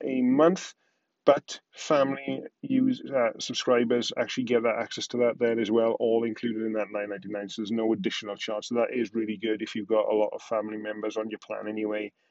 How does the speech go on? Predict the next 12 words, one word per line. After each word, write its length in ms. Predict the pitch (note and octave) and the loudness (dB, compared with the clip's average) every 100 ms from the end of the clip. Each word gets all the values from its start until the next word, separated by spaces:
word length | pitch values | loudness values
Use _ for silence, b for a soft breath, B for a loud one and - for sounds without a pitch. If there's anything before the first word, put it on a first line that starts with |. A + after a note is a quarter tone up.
| _ - | _ -6
uh, 100 | G2+ | -2
who 220 | G2+ A2+ | 2 2
also 320 | G#2 - A2 | 2 0 -2
like 180 | G#2 G#2+ | -2 -4
to 100 | - | -6
read, 260 | G#2+ G#2+ G2+ | -2 -2 -2
should 240 | - G2 | -4 -4
definitely 420 | - G#2 A2+ - G#2+ | -2 -2 -4 -8 -6
take 80 | |
advantage 520 | G2 F#2+ F#2+ F#2 F#2+ G#2 | -6 -4 -4 -6 -6 -6
of 160 | G2+ | -4
that. 340 | F2+ B2 D3+ | 0 0 0